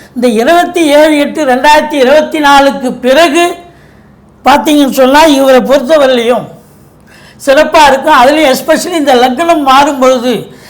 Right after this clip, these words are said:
இந்த லக்னம் எப்போ மாறுது? எட்டு பத்து ரெண்டாயிரத்தி இருபத்தஞ்சுக்கு பிறகு இந்த லக்னம் மாறும் பொழுது, அவருக்கு இந்த தொழில் விஷயங்கள் சூப்பரா இருக்கும்.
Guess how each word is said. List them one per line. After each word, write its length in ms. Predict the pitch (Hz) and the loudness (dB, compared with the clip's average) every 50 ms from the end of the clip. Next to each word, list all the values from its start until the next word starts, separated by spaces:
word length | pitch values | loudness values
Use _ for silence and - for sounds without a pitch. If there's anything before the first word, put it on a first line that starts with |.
| - - - - - | -20 -20 -20 -20 -10
இந்த 200 | - 240 247 254 | -4 -2 2 2
லக்னம் 400 | 233 240 254 254 254 349 349 330 | 4 2 2 2 0 0 2 2
எப்போ 260 | 302 294 - - 359 | 2 2 2 0 0
மாறுது? 600 | 349 302 294 285 285 277 262 233 254 269 240 180 143 - - - - _ _ - _ _ | 2 2 2 2 2 2 0 0 0 0 0 -2 -4 -10 -16 -20 -20 _ _ -20 _ _
எட்டு 600 | - 214 240 254 233 196 - - - 359 349 349 | -4 -2 -2 0 -2 -4 -8 -4 -2 0 0 0
பத்து 680 | 349 349 311 269 - - - 339 330 339 359 - - - - - - - - - - - _ - - _ - _ _ - - _ _ - _ - | 0 0 0 0 0 -2 -2 0 0 0 0 -2 -6 -10 -18 -20 -20 -20 -20 -20 -20 -20 _ -20 -20 _ -20 _ _ -20 -20 _ _ -20 _ -4
ரெண்டாயிரத்தி 580 | 233 233 254 277 311 311 311 294 285 - - | -2 -2 0 0 2 2 2 2 0 -2 -4
இருபத்தஞ்சுக்கு 1080 | 294 269 247 254 285 302 294 302 294 277 262 240 233 254 220 226 240 214 196 175 160 - | -2 0 0 2 2 2 0 0 -2 -2 -2 -2 -2 -4 -4 -4 -4 -4 -4 -6 -4 -4
பிறகு 340 | 285 269 311 330 320 320 330 | -2 0 0 0 0 0 -2
இந்த 200 | 302 262 247 247 | -2 0 0 2
லக்னம் 380 | 233 233 233 269 302 302 285 | 2 0 0 -2 -2 -2 -2
மாறும் 340 | 269 254 254 254 254 247 226 | 0 0 2 2 0 0 -2
பொழுது, 260 | 226 226 240 254 294 | -4 -4 -2 -2 0
அவருக்கு 640 | 262 240 226 226 220 202 240 226 196 175 170 170 - - - - - - - - _ _ _ _ _ _ - | 0 0 0 -2 -4 -4 -4 -4 -4 -6 -10 -14 -18 -20 -20 -20 -20 -20 -20 -20 _ _ _ _ _ _ -18
இந்த 220 | - 226 214 214 208 | -10 -4 -4 -4 -4
தொழில் 520 | 214 - - 277 302 311 349 359 359 330 | -4 -2 0 0 2 2 2 0 0 0
விஷயங்கள் 800 | 302 294 262 - 269 277 262 254 247 240 233 196 156 - - - - - _ - - - | 0 -2 -2 0 0 0 0 0 0 0 0 -2 -2 -6 -10 -18 -20 -20 _ -20 -10 -4
சூப்பரா 480 | 294 311 330 320 - 330 302 311 302 277 | -4 -2 -2 -2 -2 0 2 2 2 2
இருக்கும். 460 | 254 247 247 254 277 285 311 - | 2 0 -2 -4 -6 -6 -8 -10